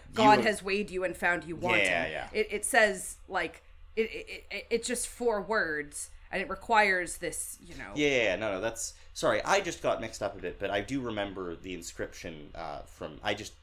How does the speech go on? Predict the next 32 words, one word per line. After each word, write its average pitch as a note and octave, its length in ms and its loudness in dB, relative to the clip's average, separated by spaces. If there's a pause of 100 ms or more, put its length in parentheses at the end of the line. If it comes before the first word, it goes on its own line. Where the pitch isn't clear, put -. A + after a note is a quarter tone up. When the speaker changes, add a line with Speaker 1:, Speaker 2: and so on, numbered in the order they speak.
Speaker 1:
had G#2 140 -8
not G2+ 160 -4
remembered G2+ 360 -10
that A#2 100 -6
it - 40 -8
was C3 120 -10
Daniel D3 320 -4
who D#2+ 80 -12 (420)
interpreted - 540 -14
it. - 100 -12 (300)
Speaker 2:
Yeah, D3+ 160 -6 (120)
anyway, A3 380 -2
so, A#3 300 -2 (160)
so, A3 400 -2
um, F3+ 320 -4 (1000)
I C#4+ 140 8
think E4 220 -2
this C4+ 180 -4
is G#3+ 120 -6
of F#3+ 80 -8
interest G#3 680 -6
because, F3+ 600 -4 (680)
you G#3 100 -4
know, D#3+ 300 -2
uh, D#3 320 -2 (100)
that E3+ 260 2
writing F3 600 -2 (640)
is F3 460 -6 (320)
God F3+ 640 0 (180)
telling, G3+ 580 -2
like, D#3 240 -8
a, C#3 340 -6